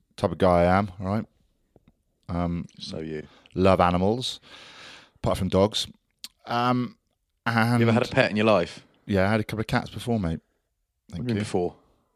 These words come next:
Speaker 1: Um, before I met you, when I was young.
Speaker 2: Your mum or your dad had cats?
Speaker 1: Um, I lived with cats, all right?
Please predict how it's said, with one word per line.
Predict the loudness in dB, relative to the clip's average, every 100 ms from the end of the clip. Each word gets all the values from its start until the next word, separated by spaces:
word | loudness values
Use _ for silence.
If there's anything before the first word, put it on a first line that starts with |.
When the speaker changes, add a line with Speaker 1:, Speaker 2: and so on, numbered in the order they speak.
| _ _ -10
Speaker 1:
Um, | -4 -2 -2 -4 -8 _ _
before | -4 0
I |
met | 2 2
you, | 0 -2 -4 _ _ _ _ _ _ _ _ _
when |
I | -8
was | -2
young. | -2 -2 -6 -14 -20 -20 _ _ _ _ _ _ _ _ _ -4
Speaker 2:
Your | 2
mum | 4 6
or | 4
your | 4
dad | 4 4
had | 0
cats? | -2 -8 -8 -14 -16 _ _ _ _ _ _ _ _ _ _ -2
Speaker 1:
Um, | 2 4 4 0 -2 _ _ 0
I | 4
lived | 8 6 4
with | -2
cats, | 0 -4 -4 -12 -8
all | -2
right? | 0 0